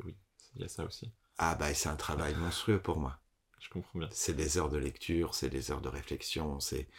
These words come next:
Speaker 2: tout un travail de déconstruction intime, tout un travail, euh, c'est très, comment dire, je me suis engagé de manière totale.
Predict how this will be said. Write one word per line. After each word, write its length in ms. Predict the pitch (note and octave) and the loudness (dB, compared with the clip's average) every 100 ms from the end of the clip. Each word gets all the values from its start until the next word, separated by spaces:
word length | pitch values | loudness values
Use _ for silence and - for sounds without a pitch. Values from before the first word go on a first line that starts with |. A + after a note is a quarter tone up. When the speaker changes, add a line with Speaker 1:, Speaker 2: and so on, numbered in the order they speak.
| - - - - - | -18 -16 -14 -16 -8
Speaker 2:
tout 140 | - F#2+ | -4 0
un 80 | E2+ | 2
travail 340 | - E2+ E2+ | 4 4 4
de 80 | D#2 | 2
déconstruction 880 | C#2 - F2 - - - - E2 D2+ | 0 0 -2 -2 -6 -4 0 0 0
intime, 560 | D2+ - F2 E2+ E2+ | -2 0 2 2 2
tout 160 | D2 - | -2 -4
un 100 | D2+ | -4
travail, 480 | D2 D#2 D2+ D#2+ D#2 | -2 0 2 2 0
euh, 160 | C#2 C#2 - - - - - - - | -2 -2 -8 -20 -20 -16 -14 -14 -16
c'est 280 | - - C#2 | -8 -4 -2
très, 680 | - E2 D2 C#2+ A1+ C2 D2+ - - - - | 0 4 4 4 2 -2 -4 -10 -18 -20 -4
comment 220 | E2+ D#2 | 0 2
dire, 160 | C#2+ D2 | 2 0
je 160 | - | 0
me 60 | E2 | 0
suis 180 | - E2 | 2 2
engagé 640 | E2+ E2 E2 D#2 F#2 G2+ | 2 4 4 4 6 6
de 100 | E2 | 4
manière 440 | D2 D#2 E2 - | 2 2 2 0
totale. 600 | - G2 A#2 A2 D2+ D2 | 4 6 8 6 4 -2